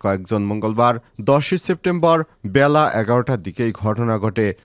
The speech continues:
ঘটনাস্থলে গিয়ে দেখা গেছে, পেট্রোবাংলার প্রধান কার্যালয় পেট্রো সেন্টারের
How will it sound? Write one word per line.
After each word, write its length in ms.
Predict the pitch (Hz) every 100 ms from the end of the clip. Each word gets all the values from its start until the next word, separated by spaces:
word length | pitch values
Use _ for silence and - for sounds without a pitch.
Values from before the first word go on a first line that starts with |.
| -
ঘটনাস্থলে 680 | 135 147 175 185 - 180 180
গিয়ে 200 | 139 123
দেখা 200 | 104 120
গেছে, 260 | 101 107 147
পেট্রোবাংলার 720 | 139 139 139 147 147 143 143 -
প্রধান 300 | 127 143 135 135 _
কার্যালয় 540 | - 147 139 185 156 120
পেট্রো 320 | - 143 - 156 -
সেন্টারের 500 | 127 104 110 117